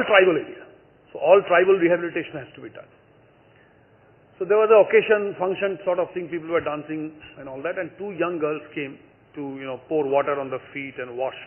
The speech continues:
feet and all that. So I tried to prevent them. One of them in chaste English tells me that, "Sir, this is our culture. Allow us to do it." Then I asked her, "What's her name? Where does she study?" She studies in a D A V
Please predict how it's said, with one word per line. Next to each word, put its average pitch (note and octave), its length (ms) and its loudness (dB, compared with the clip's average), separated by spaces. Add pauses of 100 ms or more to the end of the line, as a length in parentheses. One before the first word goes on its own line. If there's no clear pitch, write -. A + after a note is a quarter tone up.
feet B2 200 -16
and B2+ 100 -16
all - 160 -18
that. - 140 -16 (600)
So - 80 -8
I - 20 -8 (100)
tried F#3 240 4
to - 80 -4
prevent D#3 320 -6
them. G#2+ 200 -18
One F3 160 -4
of C4 120 -2
them B3+ 160 -2
in A3 80 -4 (160)
chaste C#4 320 -2
English E3 320 -6 (400)
tells E3+ 280 -6
me F#3 120 -6
that, E3+ 160 -4
"Sir, F#3 160 -4
this D#3+ 80 -4
is D3 80 -4
our D3 80 -2
culture. B2 360 -6 (440)
Allow D3+ 240 0
us - 120 -16
to - 120 -20
do A#2+ 80 -16
it." - 140 -20 (800)
Then C#3+ 120 -8
I D3+ 80 -4
asked E3+ 280 -6
her, - 120 -16 (360)
"What's D3 200 -6
her D3+ 120 -2
name? D3 240 -4
Where D3 120 2
does C#3+ 200 -4
she D3 80 -10 (120)
study?" C3+ 240 -4 (120)
She E3 120 -8
studies E3+ 240 -2
in F3 120 -2
a B2+ 40 -6
D E3+ 200 -4
A - 40 -2
V D3+ 80 -6